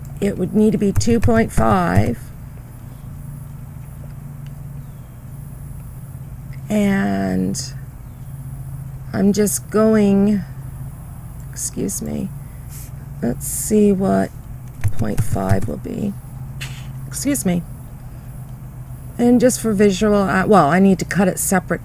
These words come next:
anyways. I'm gonna do this, and I'm gonna layer it so that it actually is a little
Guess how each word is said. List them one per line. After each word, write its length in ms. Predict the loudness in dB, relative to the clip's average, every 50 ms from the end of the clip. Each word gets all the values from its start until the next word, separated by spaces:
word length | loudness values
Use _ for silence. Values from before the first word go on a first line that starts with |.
| -4
anyways. 720 | -2 2 2 4 4 4 4 4 4 4 2 0 -4 -10 -12 -14 -14 -14 -14 -14 -14 -14 -14 -14 -14 -14 -14 -14 -14 -14 -12 -14 -14 -12 -12 -12 -12 -12 -12 -12 -12 -12 -12 -12 -14 -14 -14 -14 -14 -14 -8 -4
I'm 280 | 0 2 4 4 4
gonna 300 | 4 2 0 0 0 0
do 180 | 0 -2 -2 -2
this, 560 | 0 2 4 4 4 4 2 -2 -4 -6 -8 -8 -6 -2
and 240 | 0 0 2 2
I'm 120 | 4 2 2
gonna 240 | 2 4 4 4 6
layer 580 | 6 6 8 8 8 8 8 8 8 8 8
it 240 | 8 8 6 6 4 0 -8 -10 -8 -8 -8 -8 -10 -10 -10 -10 -10 -10 -10 -10 -10 -10 -12 -12 -12 -14 -14 -14 -12
so 540 | -8 -6 -4 -4 -2 2 4 4 4 6 4
that 460 | 4 4 6 6 6 6 4 4 0 -2 -10 -12 -12 -12 -12 -12 -12 -12 -12 -12 -12 -12 -12 -12 -12 -12 -12 -12 -12 -8 -4
it 80 | -2 -2
actually 460 | 0 2 2 2 0 0 0 2 2
is 120 | 4 4
a 80 | 4 4
little 640 | 4 4 4 6 6 6 6 8 6 6 4 4